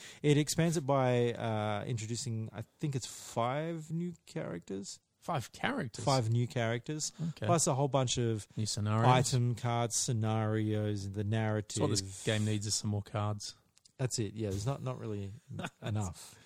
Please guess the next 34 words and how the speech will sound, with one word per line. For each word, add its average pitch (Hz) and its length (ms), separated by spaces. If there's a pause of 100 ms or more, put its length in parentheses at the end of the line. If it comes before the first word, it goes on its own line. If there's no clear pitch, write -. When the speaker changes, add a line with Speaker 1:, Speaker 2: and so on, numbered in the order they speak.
(400)
Speaker 2:
Hey, 190 140
look, 208 220
I'd 196 180
Speaker 1:
Yeah. - 20
Speaker 2:
say 131 440 (140)
Fallout 175 460
aficionados 110 680
are 117 60
probably 139 240
gonna 120 120
be 117 100
really 113 340
happy 98 300
with 104 220
this 107 180
game 101 320 (300)
because - 720 (300)
they 123 240
already 131 280
know 123 180
the 107 80
characters 104 640 (300)
and 113 100
they 110 60
feel 117 480
that 113 240
connection 117 420
that 104 160
I 104 60
said 107 240
you 104 80
don't 110 340
get 107 300 (120)
if - 360